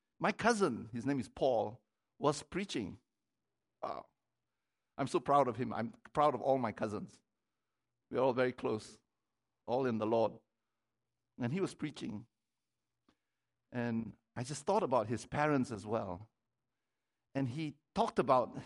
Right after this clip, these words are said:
his parents. And he said, "You know, my parents are over eighty years old." His father is a,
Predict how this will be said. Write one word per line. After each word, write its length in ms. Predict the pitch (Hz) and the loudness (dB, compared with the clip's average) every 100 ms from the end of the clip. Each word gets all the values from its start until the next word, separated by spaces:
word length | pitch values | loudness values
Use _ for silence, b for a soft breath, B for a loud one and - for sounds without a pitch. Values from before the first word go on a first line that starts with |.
| - | -8
his 160 | 123 | -8
parents. 480 | - 127 123 98 98 - _ _ _ _ _ _ _ _ - | -6 -2 -2 -4 -8 -18 _ _ _ _ _ _ _ _ -4
And 100 | 147 | -2
he 100 | 165 | 0
said, 320 | - 190 156 - _ _ _ - | 2 2 0 -8 _ _ _ -6
"You 100 | 185 | 2
know, 140 | 262 | 4
my 140 | 214 156 | 4 2
parents 420 | - 185 202 180 | -2 -2 0 -2
are 80 | 139 _ _ - | -6 _ _ 0
over 260 | 175 180 - | 2 2 -2
eighty 260 | 147 147 139 | -4 -6 -4
years 300 | 123 117 - | -2 -4 -4
old." 340 | 101 107 80 107 _ _ _ _ _ _ _ _ - | -4 -2 -6 -12 _ _ _ _ _ _ _ _ -12
His 100 | 135 | 2
father 300 | 170 180 175 | 6 8 6
is 120 | 123 | 4
a, 220 | 113 104 | 0 -4